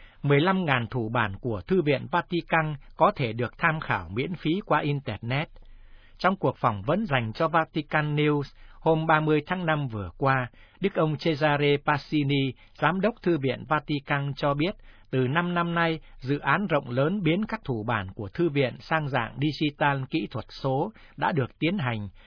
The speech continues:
và cho đến nay đã có mười lăm ngàn trong tổng số tám mươi ngàn thủ bản của thư viện đã được chuyển sang dạng này, và dân chúng có thể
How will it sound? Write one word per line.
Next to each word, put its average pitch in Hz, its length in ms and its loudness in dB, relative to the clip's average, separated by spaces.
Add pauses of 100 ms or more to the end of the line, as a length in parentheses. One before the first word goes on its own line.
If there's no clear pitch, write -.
(180)
và 135 200 2
cho 180 160 2
đến 202 220 0
nay 170 280 0 (180)
đã - 200 0
có 196 120 4
mười 143 220 2
lăm 170 280 -2
ngàn 117 280 -2
trong 165 200 -2
tổng 104 280 -4
số 151 340 -2
tám 180 180 2
mươi 185 120 0
ngàn 123 300 -2
thủ 107 220 -6
bản 104 280 -4
của 101 260 -6
thư 160 160 0
viện 127 240 0 (360)
đã 170 140 2
được 143 220 0
chuyển 101 260 -6
sang 156 300 0
dạng 127 260 -2
này, 110 260 -2 (260)
và 113 140 -2
dân 165 240 2
chúng 180 220 -2
có 208 180 0
thể 123 100 -4